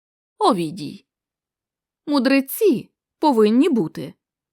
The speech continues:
подібними до скринь із подвійним дном. Коли хтось, піднявши покрівець,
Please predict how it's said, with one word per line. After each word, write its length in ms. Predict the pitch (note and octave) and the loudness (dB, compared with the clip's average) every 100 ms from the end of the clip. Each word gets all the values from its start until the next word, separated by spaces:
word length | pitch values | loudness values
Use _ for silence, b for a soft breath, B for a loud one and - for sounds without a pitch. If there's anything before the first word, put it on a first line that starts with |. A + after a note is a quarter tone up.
| - | -2
подібними 680 | E4 B3 F#4+ G#4 G4+ G4+ | 0 4 2 2 -2 0
до 220 | D4+ D#4 D4+ | 0 0 -2
скринь 520 | - F#3+ G#3 E4+ D#4+ | -6 -2 0 0 -4
із 260 | - C#4 C4+ | -2 -2 -2
подвійним 680 | G#3 F3+ E3 B3+ B3+ F#3+ E3 | -2 0 2 4 4 2 -2
дном. 400 | E3+ D#3+ D#3 F#3+ _ _ _ - | -2 -2 -4 -8 _ _ _ -2
Коли 280 | A#3+ A3+ | 2 2
хтось, 400 | B3 - G3 - | 0 0 0 -2
піднявши 520 | - F3 G#3 G#3 G3+ G#3 | -4 -2 0 -2 -2 -2
покрівець, 720 | C4+ C4+ F#3+ D3 D3 - | -2 -2 -4 -2 -6 -8